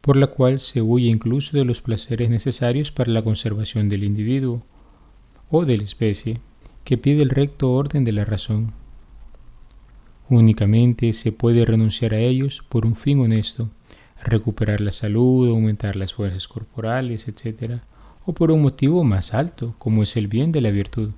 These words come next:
la penitencia, la virginidad, la contemplación, porque esto es altamente conforme a la razón y a la fe.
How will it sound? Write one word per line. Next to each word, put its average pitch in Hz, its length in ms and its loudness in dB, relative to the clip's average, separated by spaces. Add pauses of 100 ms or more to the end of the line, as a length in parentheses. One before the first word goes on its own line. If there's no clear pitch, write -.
la 110 180 0
penitencia, 113 880 0
la 104 80 -2
virginidad, 104 720 -2
la 110 160 -2
contemplación, 104 880 -2 (880)
porque 117 420 2
esto 123 220 -2
es - 160 -4
altamente 110 580 -2
conforme 107 520 -2
a - 20 0
la 101 120 -2
razón 120 440 -2
y 135 60 0
a 110 40 -2
la 98 140 -4
fe. 104 240 -8